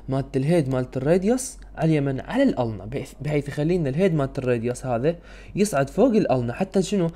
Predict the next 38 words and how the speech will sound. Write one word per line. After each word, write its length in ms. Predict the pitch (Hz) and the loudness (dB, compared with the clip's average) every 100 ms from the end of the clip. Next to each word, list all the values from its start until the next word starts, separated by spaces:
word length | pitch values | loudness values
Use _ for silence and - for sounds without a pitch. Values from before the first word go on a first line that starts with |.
| - | -6
حتى 240 | - 170 160 | -4 -2 0
نسوي 420 | 147 180 156 143 | 0 4 4 2
حركة 340 | - 160 151 | 0 -2 0
السوبونيشن 720 | 131 - - 139 156 240 247 | -4 -6 -4 0 0 0 0
والبرونيشن. 880 | 160 175 160 139 113 110 - 113 113 113 - - - - | 0 2 2 2 0 -4 -6 -8 -10 -12 -18 -20 -18 -12
فحركة 380 | - 180 175 | 0 2 2
السوبونيشن 720 | 135 - - 123 143 165 139 | -2 -4 -4 -2 0 -2 -2
والبرونيشن 560 | 131 131 127 131 165 160 | -2 -2 -2 -4 -4 -4
جاي 200 | 139 131 | -2 -4
تصير 220 | 127 160 | -2 -4
عن 120 | 123 | -4
طريق 320 | 123 139 147 - | -4 0 -2 -2
هذا 220 | 123 151 | -2 0
المفصل 500 | 170 180 - 202 247 - - - - | 0 -2 0 0 0 -6 -20 -16 -6
البروكسيمال 640 | 127 123 160 - 143 127 | -2 2 2 2 -4 -2
راديو 280 | 131 131 123 - | -2 -2 -2 -2
ألنر 280 | 143 170 | 0 -2
جوينت، 360 | 151 170 214 226 - - - - - | 0 0 0 -2 -8 -20 -20 -18 -8
عن 120 | 139 | -6
طريق 360 | 131 131 160 - | -2 0 0 -2
انه 220 | 139 139 | -4 -4
نخلي 360 | 131 160 156 139 | -4 -2 0 0
ال-، 400 | 131 107 - 131 | -2 -4 -8 -6
هذا 200 | 147 151 | -2 -2
ال-، 280 | 127 107 | -2 -4
هذا 200 | 123 139 | -4 -4
ال-، 60 | 135 | -2
يعني 220 | 117 123 | -4 -4
هذا 120 | 135 | -4
الجوينت 340 | 135 131 160 139 | -2 0 0 2
جاي 120 | 131 | 0
يسمح 300 | 147 151 131 127 | 0 -4 -4 -4
بال-، 720 | 131 123 120 113 85 - - - - | -2 -2 -4 -6 -6 -8 -12 -14 -6
جاي 140 | 127 | -4
يسمح 320 | 147 143 120 | -4 -4 -6
للهيد 560 | 135 151 139 131 156 - | -4 -2 -2 0 2 2
اوف 220 | 135 139 | 0 0
راديوس 480 | 143 165 196 254 - | 0 2 0 -2 -6